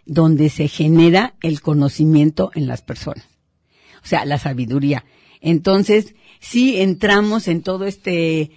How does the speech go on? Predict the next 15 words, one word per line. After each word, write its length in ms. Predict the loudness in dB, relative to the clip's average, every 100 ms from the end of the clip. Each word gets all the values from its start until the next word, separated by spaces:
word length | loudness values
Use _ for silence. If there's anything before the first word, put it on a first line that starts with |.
| _ _
maravilloso 1080 | 0 2 4 4 2 0 2 2 2 -2 -2
mundo 640 | 2 2 2 2 2 0 _ _ _ _
cuando 260 | -2 0 -2
empiezas 600 | -2 0 2 2 -4 -4
a 100 | -4
hablar 320 | -2 -2 -2
tu 260 | _ -2 0
lengua 440 | 0 0 -2 0
o 120 | 2
la 160 | 2 4
lengua 380 | 6 6 6 4
del 180 | 2 0
país 280 | -2 -2 0
donde 260 | 0 0
vives. 540 | 0 -2 -2 -6 -16